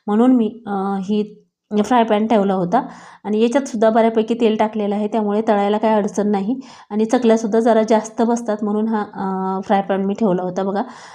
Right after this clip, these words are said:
पाच ते सहा चकल्या बसतात, पण गर्दी नको म्हणून मी पाचच टाकून घेतलेल्या आहेत.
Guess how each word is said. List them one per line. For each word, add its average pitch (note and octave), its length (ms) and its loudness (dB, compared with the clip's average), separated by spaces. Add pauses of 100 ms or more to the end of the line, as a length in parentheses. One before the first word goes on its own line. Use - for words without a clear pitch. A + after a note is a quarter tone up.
(220)
पाच G#3+ 260 0
ते B3+ 80 4
सहा B3 220 2
चकल्या A#3 360 2
बसतात, A#3 340 0 (140)
पण G#3+ 140 -2 (380)
गर्दी A3 280 4
नको A#3 240 0
म्हणून G3+ 260 -2
मी A3 280 -4
पाचच A3 360 -2
टाकून G3+ 300 -2
घेतलेल्या F#3+ 420 0
आहेत. F#3+ 200 -2